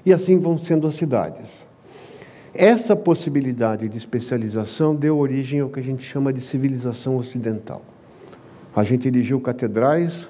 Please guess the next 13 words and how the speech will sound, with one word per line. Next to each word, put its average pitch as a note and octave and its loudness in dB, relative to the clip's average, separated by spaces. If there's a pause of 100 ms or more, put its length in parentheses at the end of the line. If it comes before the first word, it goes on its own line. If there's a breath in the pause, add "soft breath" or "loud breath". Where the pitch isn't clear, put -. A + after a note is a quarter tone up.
monumentos, C#3+ 0
antes D3+ 2
de C3+ -2
saber C#3 0
cálculo, F#3 2 (240 loud breath)
simplesmente C#3+ 2
por C3+ -10
pôr B2+ 0
as B2+ -4
pessoas A#2 -6 (100)
junto. A2 -6 (1120 loud breath)
O C#3 2
relógio. C3+ 0